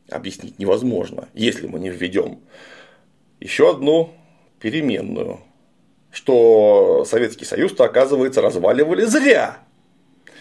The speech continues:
И нужно было его ни в коем случае не разваливать, а пытаться всеми силами сохранить, потому что всем вместе нам было гораздо комфортнее, чем теперь, если вдруг кто-нибудь не заметил.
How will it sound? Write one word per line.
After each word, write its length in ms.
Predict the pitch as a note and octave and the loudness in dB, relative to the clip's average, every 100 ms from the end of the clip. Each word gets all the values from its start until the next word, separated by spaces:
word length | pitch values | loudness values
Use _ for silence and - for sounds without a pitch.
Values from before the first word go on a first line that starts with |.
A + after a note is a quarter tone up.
| - | -12
И 120 | - A2 | -4 0
нужно 280 | C#3 G#3 | 2 4
было 220 | G#3 A3 F3+ | 6 6 6
его 260 | D#3+ B2+ | 4 0
ни 100 | G#2+ | -2
в 100 | A2 | -2
коем 360 | C#3+ G#3+ A3+ A#3+ | 4 4 4 -2
случае 460 | - A3 G#3 F3+ | 2 0 2 -2
не 140 | D#3+ F3 | 0 2
разваливать, 760 | F3 E3 F3 C#3+ A2+ F#2 - - - - | 4 4 4 4 4 0 -4 -12 -18 -6
а 420 | - G#2 F#2+ - - - - - - | -2 0 0 -2 -6 -14 -20 -16 -8
пытаться 420 | C3 F3 F3 D3 | 2 2 4 -2
всеми 280 | - C#3+ C3+ | -2 -2 -2
силами 360 | C3 C3+ A2 | -2 -2 -2
сохранить, 480 | G#2+ G#2+ A#2 G#2 - | -2 -2 -2 -2 -6
потому 240 | - F#2+ G2 | -4 -2 -2
что 100 | G2 | -2
всем 220 | C3 A#2+ | -2 0
вместе 340 | D3 E3 A#2 | 0 -2 -2
нам 180 | A2+ A#2 | 0 0
было 160 | B2+ A2+ | 0 2
гораздо 380 | A#2+ A#2 A2 | 2 2 2
комфортнее, 540 | A2+ A#2 E3+ F#3 A2+ G#2+ | 0 0 0 -2 -2 -4
чем 160 | C#3 | -4
теперь, 500 | F3+ B3+ F#3 D#3 C3 | -2 -2 0 0 0
если 220 | F#2 - E2+ | -4 -6 -8
вдруг 300 | A2+ A2+ - | -6 -8 -2
кто-нибудь 460 | F#3 F#3 D3+ G#2+ | -2 -2 -4 -4
не 100 | C3+ | 0
заметил. 600 | D3+ D#3+ C3 F#2+ F2+ D#2+ | 2 2 0 -4 -4 -6